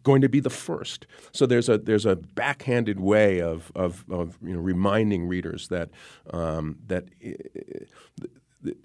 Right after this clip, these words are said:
the landscape of race relations is going in many ways to remain as gloomy as, and as terribly gloomy as this film says it is. But I wanna go back to the first, um, clip that you played when the boys talked to, to each other for the first time. And I,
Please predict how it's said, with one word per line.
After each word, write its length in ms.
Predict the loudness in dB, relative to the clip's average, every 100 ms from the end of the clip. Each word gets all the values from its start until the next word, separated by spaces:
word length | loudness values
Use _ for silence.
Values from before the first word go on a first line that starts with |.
| -4
the 140 | 0
landscape 600 | 4 6 6 4 0 -2
of 140 | -4 -2
race 240 | -2 -2
relations 420 | -2 -2 -2 -6
is 140 | -8 -12
going 380 | -2 0 0 0
in 240 | -2 -4 -4
many 240 | -2 0 0
ways 280 | -2 -4 -6
to 100 | -6
remain 260 | -4 -4 -6
as 160 | -10
gloomy 500 | -10 -6 -4 -2 -4 -6
as, 280 | -12 -14 -12
and 180 | -12 -8
as 180 | -10 -10
terribly 480 | -4 4 6 6 2
gloomy 360 | -4 -6 -6
as 340 | -8 -10 -12 -14
this 220 | -12 -12
film 220 | -6 -4
says 260 | -2 0 0
it 60 | -4
is. 120 | -6
But 160 | -8 -6
I 100 | -4
wanna 180 | -4
go 140 | 0 0
back 200 | 0 -4
to 100 | -10
the 60 | -12
first, 460 | -2 0 0 -4 -14 -14
um, 200 | -12 -8
clip 280 | -4 -4
that 100 | -4
you 80 | -12
played 420 | -8 -4 -4 -6 -12 -20 -20 -16 -6
when 100 | -4
the 80 |
boys 320 | -2 -2 -2 -2
talked 300 | -2 -4 -8
to, 120 | -12
to 220 | -4 -4
each 140 | -2
other 180 | -2 -4
for 160 | -4 -4
the 60 |
first 320 | -2 -4 -6 -4
time. 280 | -6 -6 -12 -20 -20 -8
And 300 | -2 0 -2
I, 80 | -10